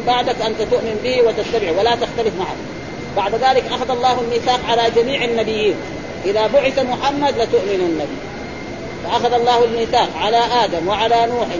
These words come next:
وعلى إبراهيم وعلى موسى وعلى عيسى وعلى يوسف وعلى جميع الأنبياء وعلى هود وعلى صالح: "إذا بعثت محمد"، إيش يصير؟ "لتؤمنن به". ما يقول مثلًا عيسى لما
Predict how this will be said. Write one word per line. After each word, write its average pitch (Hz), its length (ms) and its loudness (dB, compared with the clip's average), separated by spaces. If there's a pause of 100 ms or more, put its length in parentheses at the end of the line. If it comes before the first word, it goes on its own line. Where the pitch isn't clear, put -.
وعلى 220 380 2
إبراهيم 226 540 2
وعلى 220 360 2
موسى 220 400 -2
وعلى 220 260 2
عيسى 226 500 0
وعلى 220 300 2
يوسف 226 380 0
وعلى 208 260 2
جميع 233 300 0
الأنبياء 226 480 0
وعلى 208 240 0
هود 220 400 2
وعلى 214 280 0
صالح: 262 400 4 (400)
"إذا 214 180 2
بعثت 233 420 0
محمد"، 254 380 -2
إيش 254 200 -2
يصير؟ 269 300 2 (320)
"لتؤمنن 214 720 0
به". 156 320 -4
ما 254 60 4
يقول 277 280 4
مثلًا 240 400 0
عيسى 233 380 2 (260)
لما 208 100 -2